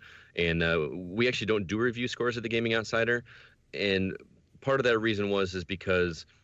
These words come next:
we found ourselves, when we read reviews,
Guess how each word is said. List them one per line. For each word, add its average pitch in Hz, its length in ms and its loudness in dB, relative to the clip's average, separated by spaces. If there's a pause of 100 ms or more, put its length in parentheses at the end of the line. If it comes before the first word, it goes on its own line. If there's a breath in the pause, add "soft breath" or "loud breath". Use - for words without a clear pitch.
(320 soft breath)
we 127 120 2
found 120 220 2
ourselves, 98 540 0 (140)
when 95 200 -4
we 92 80 2
read 87 240 -2
reviews, 85 600 0